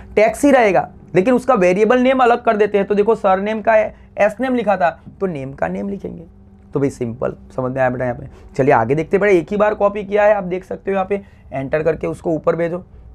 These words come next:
देखो ये ऊपर आ गया बेटा, आप देख सकते हो बेटा, कंट्रोल ज़ेड फिर से, ठीक है, यहाँ पे सिलेक्ट करेंगे भाई, एंटर करो, कंट्रोल वी, again कंट्रोल वी। अभी यहाँ पे सरनेम की जगह पे हमें क्या लिखना है बेटा,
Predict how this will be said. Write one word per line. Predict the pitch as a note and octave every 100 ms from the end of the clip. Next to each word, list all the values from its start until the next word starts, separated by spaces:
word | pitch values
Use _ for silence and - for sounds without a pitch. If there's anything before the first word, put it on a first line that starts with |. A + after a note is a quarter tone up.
| -
देखो | A#2 A#2+
ये | B2+
ऊपर | B2 C3+
आ | C3+
गया | C#3
बेटा, | C#3+ D#3 - - - - -
आप | A2+
देख | A2+
सकते | - - -
हो | B2
बेटा, | C#3+ D3+ - - -
कंट्रोल | A2+ G2+ B2
ज़ेड | G#2+ B2 C3
फिर | A#2+
से, | - C#3 C#3+ - - C3
ठीक | C#3+
है, | F3
यहाँ | C#3
पे | C3+
सिलेक्ट | B2 C3 D3 -
करेंगे | F#3 F#3+ G3+
भाई, | G3+ G3 - -
एंटर | C3 B2+ E3
करो, | F3 F#3 F3+ - - - - - - - - -
कंट्रोल | G#3+ A#3 B3+ C4+
वी, | A#3 A#3
again | F#3+ F#3+ F#3+ -
कंट्रोल | E3 D#3 D#3
वी। | C#3 B2+ - -
अभी | E3 G#3
यहाँ | G3 G3
पे | G#3+
सरनेम | G#3 F3+ G3+ G#3+
की | G#3+
जगह | G3+ G3
पे | G3+
हमें | G3 F#3+
क्या | F#3+
लिखना | F#3+ F#3
है | F3
बेटा, | D#3+